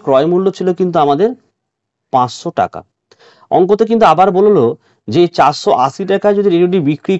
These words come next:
করি, তাহলে শতকরা কত লাভ বা ক্ষতি হবে? তাহলে ক্রয় মূল্য যদি পাঁচশো টাকা হয়, আবার বিক্রি যদি চারশো আশিটে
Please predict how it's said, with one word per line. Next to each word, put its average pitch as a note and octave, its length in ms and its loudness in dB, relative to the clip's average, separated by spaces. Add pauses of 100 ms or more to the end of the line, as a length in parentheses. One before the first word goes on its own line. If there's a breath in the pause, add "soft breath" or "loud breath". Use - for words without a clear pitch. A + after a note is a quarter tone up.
করি, D3+ 180 2 (100)
তাহলে D#3 180 0 (100)
শতকরা D3+ 540 0 (240)
কত D3 160 -2 (160)
লাভ D3 140 4 (100)
বা E3 160 2
ক্ষতি D#3 320 -4
হবে? C#3+ 140 -4 (1160)
তাহলে G3+ 180 4 (200)
ক্রয় E3+ 280 4
মূল্য G#3 140 6 (100)
যদি G3+ 140 2 (100)
পাঁচশো D#3+ 280 0 (100)
টাকা F#3+ 160 0 (100)
হয়, G2+ 200 2 (600)
আবার D3+ 140 2 (120)
বিক্রি E3+ 360 -6
যদি G3+ 180 0
চারশো F3 300 0 (200)
আশিটে F#3+ 380 -2